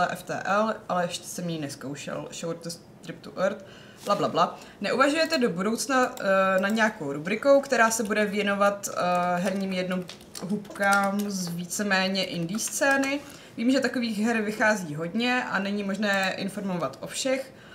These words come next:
ale aspoň článeček jednou za dva týdny, kde se shrnou zajímavé tituly. Dala by se zapojit i komunita, která by posílala tipy, případně svoje postřehy.“ A, a ještě jedna otázka. Jaký je váš vztah k objevování skrytých perel, takzvaných malých her, které zanikají, eh,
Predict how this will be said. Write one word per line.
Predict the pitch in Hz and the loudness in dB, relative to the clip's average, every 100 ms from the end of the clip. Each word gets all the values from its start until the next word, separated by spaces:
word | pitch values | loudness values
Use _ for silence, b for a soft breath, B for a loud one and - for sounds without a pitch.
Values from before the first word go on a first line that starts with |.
| B B | B B
ale | 196 208 | 4 6
aspoň | - - 196 | 4 -2 -6
článeček | - 180 180 185 208 202 | 0 4 4 2 -2 -4
jednou | 180 180 180 | -4 -2 -2
za | 180 | 0
dva | 175 180 | 0 -2
týdny, | 175 165 165 175 175 - - | -4 -10 -6 -4 -4 -8 -12
kde | 170 165 | -8 -2
se | 170 175 | -2 -2
shrnou | - 185 170 175 170 170 - | -4 -4 -2 0 2 2 0
zajímavé | 170 165 170 170 | -4 -2 2 2
tituly. | 165 151 160 151 123 - B B B - | 0 -4 -6 -6 -6 -8 B B B -2
Dala | 180 185 | 2 4
by | 180 | 2
se | 175 190 | -2 -2
zapojit | 175 175 180 175 | -2 0 -2 -4
i | 175 | -8
komunita, | 160 175 196 202 202 | -8 -4 -2 -2 -2
která | - 190 180 | 0 2 2
by | 180 | 0
posílala | 180 - 185 175 165 151 | -4 -4 0 2 2 0
tipy, | 175 185 | -4 -8
případně | 180 180 165 165 175 | -8 -6 -4 -4 -4
svoje | - 170 165 - - | 0 0 0 -4 -12
postřehy.“ | 143 - - 156 147 - - B B B B B B | -10 -8 -8 -8 -8 -10 -14 B B B B B B
A, | - 185 175 170 165 165 | 0 4 4 4 4 2
a | - | 2
ještě | 185 - 160 | 2 0 -4
jedna | - - | -4 -2
otázka. | 220 247 254 - 262 254 269 | 0 0 0 2 6 6 6
Jaký | 269 269 202 | 0 -2 -2
je | 202 | 2
váš | 170 151 - - | 4 4 2 -4
vztah | - - 196 196 | -6 0 0 0
k | - | -6
objevování | 180 180 175 170 170 170 | -4 -2 0 4 4 2
skrytých | 170 180 - 175 - | -4 -6 -10 -10 -6
perel, | 143 117 151 151 | -2 0 0 -2
takzvaných | 160 160 165 165 160 - | -4 -6 -4 -4 -4 -4
malých | 165 156 143 | -4 -4 -6
her, | 151 170 190 | -4 0 0
které | 190 190 185 175 | 0 2 2 2
zanikají, | 170 175 170 170 175 170 | 0 -4 -2 0 0 -4
eh, | 170 | -6